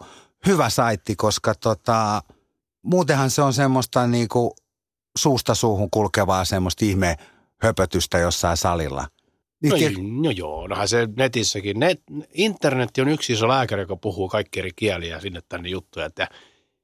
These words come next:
Speaker 2: se resepti, mikä sieltä lääkäriltä tulee, se internetlääkäri, se yksi iso kollektiivi, niin ei välttämättä ole hirveän validi kuitenkaan loppupeleissä. Paljon on sielläkin myös sitä niin sanottua puhetta.
Speaker 1: Pakko kysyä, kun mä sut tänne sain, millainen suhde sulla on horppaa? Syvä
Speaker 2: Ja hyvin,
Speaker 1: huokaus.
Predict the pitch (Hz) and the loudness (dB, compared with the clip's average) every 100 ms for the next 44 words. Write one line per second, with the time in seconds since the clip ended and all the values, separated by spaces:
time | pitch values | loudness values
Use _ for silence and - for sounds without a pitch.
0 | _ - 143 147 147 147 143 131 139 131 | _ -2 2 2 2 0 0 2 2 2
1 | 120 127 131 120 113 101 143 131 110 113 | 2 4 4 2 0 2 2 4 2 0
2 | 107 104 98 104 98 95 95 98 101 - | 0 -2 -2 0 -2 -2 -4 -2 -2 -2
3 | 101 101 95 80 - _ _ - 127 117 | -2 -2 -2 -6 -18 _ _ -2 0 2
4 | 104 - 101 95 92 92 95 98 92 - | -2 -4 -2 -2 -2 -4 -4 0 -2 -2
5 | 101 92 101 101 101 101 87 _ _ 123 | -8 -6 -4 -2 0 -2 -4 _ _ 0
6 | 127 110 98 110 101 95 95 107 98 92 | 2 2 0 0 0 -2 0 -2 -2 -10
7 | 85 - - - - 131 113 110 127 139 | -10 -8 -10 -12 -2 0 2 0 2 0
8 | 110 107 110 104 156 139 117 101 98 98 | 0 0 0 0 0 2 0 -2 -4 -8
9 | - - _ _ _ _ _ _ - - | -8 -14 _ _ _ _ _ _ -8 -2
10 | 147 143 117 123 107 117 - 110 107 98 | 0 0 2 2 4 2 2 0 2 -2
11 | - 110 101 95 - 101 101 113 120 113 | 0 2 2 0 0 2 2 2 2 2
12 | 104 113 104 98 107 92 85 82 - - | 0 0 0 2 2 2 2 0 -2 -6
13 | - - _ _ _ _ _ _ _ _ | -6 -8 _ _ _ _ _ _ _ _
14 | - 92 80 143 165 175 | -2 0 2 4 4 4